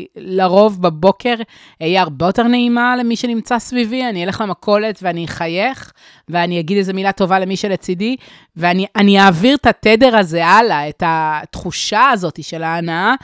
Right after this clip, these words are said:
קדימה, במקום העבודה שלי, למערכות יחסים שלי עם ההורים, עם הילדים, עם המורה של הבן שלי, לא משנה, בכל מקום. זאת אומרת, להפך, ככל שאני אהנה יותר, אני אעביר את תחושת ההנאה יותר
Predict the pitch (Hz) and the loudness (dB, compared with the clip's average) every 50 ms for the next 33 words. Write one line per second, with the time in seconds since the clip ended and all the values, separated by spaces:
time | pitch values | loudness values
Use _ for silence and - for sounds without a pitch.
0 | - - _ _ - - 190 190 277 415 480 392 277 226 196 175 180 175 - - | -12 -20 _ _ -6 -6 -4 -2 0 0 0 2 2 2 2 0 -2 -4 -4 -2
1 | 196 190 196 190 175 156 151 160 147 143 185 220 226 - 285 269 269 269 262 262 | -2 0 0 0 0 -2 -4 -8 -6 -2 -2 -2 -2 -2 -4 -4 -4 -4 -4 -4
2 | 247 208 185 165 156 - 185 180 190 - 170 - - 190 190 - - 214 196 190 | -2 -2 -2 -2 0 0 -2 -2 -4 -8 -8 -6 -4 -4 -4 -2 -4 -4 -6 -6
3 | 175 170 165 165 160 160 151 165 202 240 262 247 208 185 165 165 165 160 156 190 | -4 -4 -4 -4 -6 -6 -6 -4 -2 -2 -2 -2 -4 -4 -4 -4 -6 -6 -4 -2
4 | 220 247 254 254 240 _ - - - - - - - - 185 190 190 190 180 170 | -2 -2 -2 -4 -6 _ -14 -20 -20 -20 -20 -16 -8 -2 0 2 2 2 2 4
5 | 175 196 214 - - 233 202 185 170 175 196 220 247 240 - 285 269 269 254 220 | 4 4 4 6 4 4 4 4 2 2 4 4 4 4 4 2 0 0 0 0
6 | 214 240 269 294 - - 226 196 185 175 - - 233 226 220 - - - 254 254 | 2 2 2 2 0 0 -2 -2 -2 -2 0 0 2 2 0 -2 -2 -2 0 0
7 | 254 220 180 165 156 _ - _ - - - _ _ - - - 196 185 185 180 | 0 0 -2 -6 -8 _ -18 _ -20 -20 -20 _ _ -12 -6 -2 0 0 0 0
8 | 185 - _ - - - _ - 185 180 170 196 247 262 - - 190 160 156 - | -2 -4 _ -14 -20 -16 _ -2 -2 0 2 2 0 0 0 -4 -8 -8 -8 -8
9 | - 180 - - - 233 233 226 - 240 208 190 185 175 170 165 160 156 160 165 | -10 -8 -6 -2 0 0 0 0 0 -2 -2 -2 -4 -4 -4 -4 -4 -4 -4 -4
10 | 170 180 196 196 170 151 - _ _ - 165 170 208 254 320 320 359 359 _ _ | -4 -4 -2 -2 -2 -4 -6 _ _ -12 -8 -4 -2 -2 -4 -4 -8 -12 _ _
11 | _ _ _ _ _ _ _ _ _ _ _ _ - 156 160 165 160 160 151 151 | _ _ _ _ _ _ _ _ _ _ _ _ -8 -6 -4 -2 -2 -2 -2 -4
12 | 143 123 120 120 120 160 233 262 240 208 - - 180 - - - 160 - - 196 | -6 -8 -10 -8 -2 -2 0 0 0 -2 -4 -8 -10 -8 -8 -6 -6 -6 -6 -6
13 | 185 - 202 170 160 156 156 156 175 208 208 160 - - 180 175 170 | -6 -4 -4 -6 -6 -6 -8 -8 -8 -8 -8 -8 -8 -8 -8 -6 -6